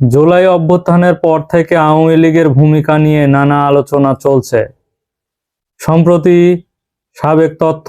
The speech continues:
প্রতিমন্ত্রী মোহাম্মদ এ আরাফাতের বিষয়ে মন্তব্য করেছেন, তাহলে কি আওয়ামী লীগ সত্যি জাতির কাছে ক্ষমা চাইবে, নাকি এটি রাজনৈতিক উদ্দেশ্যে তিনি বলছেন?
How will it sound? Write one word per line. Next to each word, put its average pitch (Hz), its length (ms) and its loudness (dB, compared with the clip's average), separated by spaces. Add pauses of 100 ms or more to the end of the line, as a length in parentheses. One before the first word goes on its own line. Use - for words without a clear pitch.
(100)
প্রতিমন্ত্রী 160 720 0 (1160)
মোহাম্মদ 160 560 2
এ 156 80 2 (100)
আরাফাতের 156 680 0
বিষয়ে 151 440 0
মন্তব্য 147 520 0 (120)
করেছেন, 147 480 -2 (100)
তাহলে 147 400 0
কি 156 160 -4
আওয়ামী 147 340 0
লীগ 147 220 0
সত্যি 160 440 -2 (1120)
জাতির 147 440 -2
কাছে 160 320 -2
ক্ষমা 156 340 0
চাইবে, 156 480 0
নাকি 139 400 0 (960)
এটি 147 280 0 (720)
রাজনৈতিক 151 640 0
উদ্দেশ্যে 151 500 0 (380)
তিনি 147 260 0
বলছেন? 135 500 0